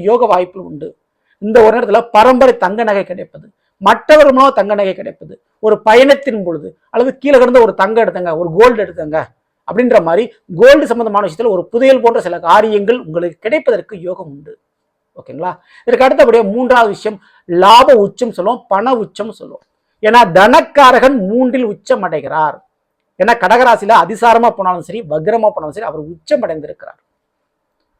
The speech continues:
அப்போ ரிஷபராசிக்காரங்களுக்கு பதினொன்றாம் இடம் மீன ராசி, லாபஸ்தானத்திற்கு அதிபதியா இருக்கக்கூடிய குரு மூன்றில் உச்சம். மேலும் எட்டாம் வீடு, ரிஷபத்திற்கு எட்டாம் வீடு தனுசு, அதற்கு அதிபதி குரு பகவான். எட்டாம் வீடு மறைமுகமான வழியில பண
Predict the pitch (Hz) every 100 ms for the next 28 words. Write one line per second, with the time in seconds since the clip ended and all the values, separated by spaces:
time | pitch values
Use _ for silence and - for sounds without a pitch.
0 | _ _ - 208 240 277 196 277 302 294
1 | - 233 208 185 170 - 277 - - 196
2 | 302 311 294 240 226 190 190 277 311 208
3 | 196 175 - _ 175 165 220 302 311 -
4 | 247 247 254 254 226 196 220 233 208 185
5 | 165 165 269 214 269 302 262 185 - -
6 | _ _ _ _ _ _ _ _ _ _
7 | _ _ 190 247 254 208 214 - 302 294
8 | 220 175 165 254 262 240 208 - 262 233
9 | 170 151 - _ _ 185 233 262 185 262
10 | 285 277 254 277 185 196 180 147 - _
11 | _ _ _ - 190 - 202 269 233 269
12 | 214 196 262 285 269 285 233 220 254 196
13 | 208